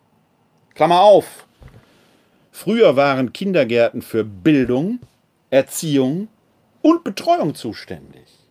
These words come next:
Ich bin mit vier erst in den Kindergarten gekommen, für Dreijährige gab's das früher gar nicht. Bildung, Erziehung und Betreuung. Heute sind die ersten beiden auch noch irgendwie da, aber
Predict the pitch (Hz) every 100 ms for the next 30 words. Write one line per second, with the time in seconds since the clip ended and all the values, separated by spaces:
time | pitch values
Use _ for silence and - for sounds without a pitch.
0 | _ _ _ _ _ _ 339 320 - 170
1 | 151 - 254 247 190 190 156 190 170 147
2 | 143 123 - 190 - 131 120 123 120 104
3 | 95 107 226 - 247 - 127 95 101 87
4 | 73 69 - _ _ _ _ _ _ _
5 | _ _ _ _ _ _ _ 104 226 285
6 | 277 277 285 320 _ _ _ _ _ _
7 | 123 131 - 196 208 208 214 - _ _
8 | _ - 233 254 196 - 247 175 82 69
9 | _ _ _ _ _ _ _ _ _ _
10 | _ _ _ _ _ _ _ _ _ _
11 | 139 156 220 190 190 180 165 147 156 -
12 | 147 156 156 156 185 196 151 135 120 113
13 | 110 123 123 120 117 104 101